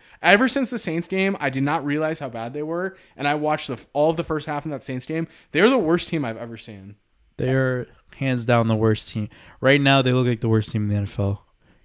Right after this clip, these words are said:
Speaker 2: and that's very surprising. They
Speaker 1: It's them or
Speaker 2: can't, they
Speaker 1: Houston. I-, if they played Houston right now, I would not be shocked if Houston beat them.
Speaker 2: The thing is, too, like, but they don't,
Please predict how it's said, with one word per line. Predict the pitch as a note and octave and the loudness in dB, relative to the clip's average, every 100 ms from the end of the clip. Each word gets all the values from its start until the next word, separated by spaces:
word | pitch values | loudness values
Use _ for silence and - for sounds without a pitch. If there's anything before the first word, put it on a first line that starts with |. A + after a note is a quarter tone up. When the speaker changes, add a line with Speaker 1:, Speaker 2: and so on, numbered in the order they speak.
| - | -8
Speaker 2:
and | - A#2+ | 0 2
that's | A#2 | 4
very | A2+ A#2 G#2+ | 6 4 4
surprising. | A2 G#2+ G2+ G2 G2+ G2+ - - - - | -2 -4 -4 -4 -6 -10 -16 -20 -20 -6
They | - | -2
Speaker 1:
It's | A#2+ | 2
them | E3 G3 | 6 6
or | G#3 | 4
Speaker 2:
can't, | |
they | B3+ | 2
Speaker 1:
Houston. | C3+ D3+ C3 D3+ - - | 0 0 -8 -10 -14 -4
I-, | F3 - | -4 -2
if | G#3 | 0
they | F#3+ B3 | 4 4
played | E4 A3 | 2 -6
Houston | G#3+ - A3+ | -8 -6 -6
right | A3+ | -6
now, | A3+ A#3 A3+ | -2 0 2
I | D3 | 0
would | D3 D3 | 0 0
not | D3 D#3 | -2 -6
be | E3+ | -10
shocked | - C#3+ C3 | -8 -8 -8
if | C3 | -8
Houston | B2 A#2+ | -8 -10
beat | A2+ G#2 | -14 -14
them. | G2 G2 A2+ | -16 -16 -8
Speaker 2:
The | A#2+ | -6
thing | - E3+ E3 | -2 0 2
is, | D#3+ - | 0 0
too, | F3 | 2
like, | C#3+ A#2 - _ - | 2 0 -8 _ -4
but | C#3 _ | -4 _
they | - | 0
don't, | D3+ D#3+ | 0 -2